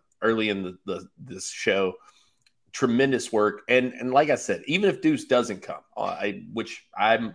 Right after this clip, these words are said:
saying right now that I, I feel like he, he will. Um, you got Pierce Spurlin, number three tight end in this class, Lawson Lucky, a four-star guy as well.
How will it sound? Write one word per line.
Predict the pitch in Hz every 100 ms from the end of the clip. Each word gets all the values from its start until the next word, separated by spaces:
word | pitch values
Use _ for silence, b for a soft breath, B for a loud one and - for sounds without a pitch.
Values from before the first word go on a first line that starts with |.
| -
saying | - 107 117
right | 110 120
now | 107 110
that | 101 98
I, | 101 98
I | 98
feel | - 101
like | 101 -
he, | 113 -
he | 113
will. | 92 90 90 _ _ _ _ -
Um, | 92 92 92 90 -
you | 104
got | 101 117 -
Pierce | 127 120 -
Spurlin, | 117 120 117 113 - _
number | 104 101
three | - 135
tight | 127 120 113
end | 113
in | 107
this | 101 -
class, | 107 104 98
Lawson | 107 98 - 98
Lucky, | 113 110 98
a |
four-star | - 120 113 - 101
guy | 98 104 98
as | 98
well. | 113 113 107